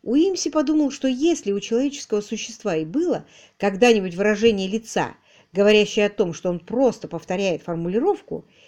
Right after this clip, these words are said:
не имея ни малейшего представления о её значении, то именно этим человеческим существом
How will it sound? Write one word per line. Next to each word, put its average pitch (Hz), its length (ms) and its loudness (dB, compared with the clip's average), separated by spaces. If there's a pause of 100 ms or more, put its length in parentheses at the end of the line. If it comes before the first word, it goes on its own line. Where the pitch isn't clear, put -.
(300)
не 240 300 4
имея 277 320 6
ни 349 260 4
малейшего 349 680 2
представления 190 720 -4
о 180 100 -4
её 175 220 -4
значении, 175 640 -4 (560)
то 214 100 0 (180)
именно 302 460 4 (140)
этим 233 400 2
человеческим 226 680 -4
существом 190 680 -6